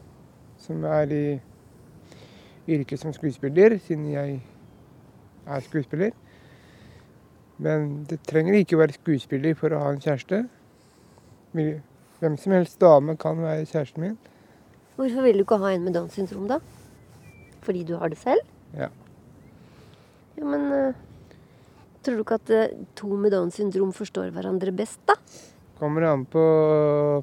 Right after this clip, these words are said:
Speaker 1: personlighet.
Speaker 2: Mhm. Men, eh, veldig mange, det er jo antageligvis det som gjør at du også liker så godt å spille skuespill. Det er at veldig mange med Downs syndrom liker akkurat det. Så hvis du vil ha en som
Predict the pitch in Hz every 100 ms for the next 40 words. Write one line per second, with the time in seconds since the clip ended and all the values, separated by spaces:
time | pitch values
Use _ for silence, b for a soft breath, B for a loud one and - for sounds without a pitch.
0 | - 151 151 156 151 156 269 247 285 -
1 | - - - - - - - B B B
2 | B B B _ - - 269 262 247 247
3 | 233 - 202 208 170 165 233 254 220 190
4 | 202 214 214 214 202 - b _ b b
5 | b _ - 214 262 254 220 190 208 196
6 | - 180 247 240 196 202 180 170 - 180
7 | 165 - 185 170 170 185 - 175 180 180
8 | 156 - 240 311 B B B B - 220
9 | 190 190 233 240 - - - 196 196 180
10 | 202 185 175 185 180 170 - 190 185 175
11 | 165 - 269 311 320 - 277 - _ B
12 | B B B - 233 214 208 214 190 190
13 | - 175 170 - 185 185 180 185